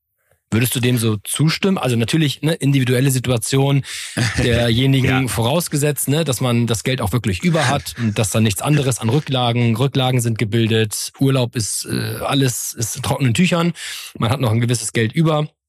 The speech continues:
Speaker 1: Und dann hast du ja oft irgendwie, keine Ahnung, zwei, drei, fünf, zehn Prozent Sondertilgungsmöglichkeiten in dem Darlehensvertrag.
Speaker 2: Mhm.
Speaker 1: Ähm, aber kann man das so pauschal sagen? Bei Eigenheim, ja, sinnvoll. Bei Kapitalanlage, nee, eher nicht.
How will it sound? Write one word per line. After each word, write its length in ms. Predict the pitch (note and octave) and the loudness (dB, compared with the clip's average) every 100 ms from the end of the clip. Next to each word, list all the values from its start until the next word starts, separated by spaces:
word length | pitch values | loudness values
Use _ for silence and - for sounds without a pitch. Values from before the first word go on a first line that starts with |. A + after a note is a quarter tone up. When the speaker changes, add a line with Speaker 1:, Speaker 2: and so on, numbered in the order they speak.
| _ _ _ - | _ _ _ -6
Speaker 1:
Und 120 | A2+ | -2
dann 100 | A2 | 2
hast 200 | A#2+ - | 0 0
du 40 | A#2+ | -2
ja 60 | |
oft 260 | B2 A#2+ - | -2 -4 0
irgendwie, 400 | A#2+ A2+ A#2 G#2+ | 0 2 2 0
keine 240 | - E2+ | -6 -6
Ahnung, 300 | F#2+ G2+ F2+ | 0 0 0
zwei, 200 | - G#2 | -2 -2
drei, 300 | G#2+ G2 G#2+ | 0 2 0
fünf, 400 | - A#2 A#2+ - | 0 0 0 -2
zehn 220 | - B2+ | -2 -2
Prozent 400 | C3 A2+ A#2+ A#2+ | 0 -2 0 0
Sondertilgungsmöglichkeiten 1600 | A2 C3+ A#2+ C3+ C3+ B2+ C3 B2+ - G#2 C3+ C#3 - C3+ C#3 C3 C3+ | 2 0 0 0 2 2 2 -2 -2 0 2 0 -2 0 0 -2 -2
in 140 | A#2+ | 0
dem 160 | A#2 A2+ | 2 2
Darlehensvertrag. 800 | A2 C3 B2+ - B2+ - C3 B2 | 2 0 0 -2 -4 -2 -2 0
Speaker 2:
Mhm. 260 | G2+ E3 - - - - - | 0 0 -2 -10 -14 -16 -2
Speaker 1:
Ähm, 440 | G#2+ G#2 G#2 G#2 | 2 4 4 2
aber 240 | A#2 G#2 G2 | 0 0 0
kann 160 | - C3+ | 0 0
man 120 | B2+ | 0
das 200 | A#2 - | -2 0
so 120 | A#2+ | -4
pauschal 680 | - A2+ - A2 G#2+ G#2+ - _ - | -2 -2 0 0 2 0 -4 _ -8
sagen? 560 | G2+ G2 A#2+ D3 D#3+ D#3+ | -2 0 0 2 0 -2
Bei 140 | G2+ | -2
Eigenheim, 680 | A#2 B2+ A2+ A2+ B2 B2 - - | 0 0 0 2 0 -2 -4 -2
ja, 400 | G2+ A2+ D#3+ F3+ | 0 2 0 -4
sinnvoll. 640 | - G#2+ C#3 - D#3 F3 F#3+ | -4 0 0 0 0 0 0
Bei 220 | G#2+ G#2 | 0 0
Kapitalanlage, 840 | G#2 A2+ G#2 A2+ A#2+ A2+ A2 A2 A#2 | 0 -4 -2 -2 0 2 0 0 0
nee, 380 | G2+ A2 C#3 C#3 | 0 2 0 -2
eher 180 | - G#2 | -2 0
nicht. 280 | A#2 F3+ - | 2 0 -6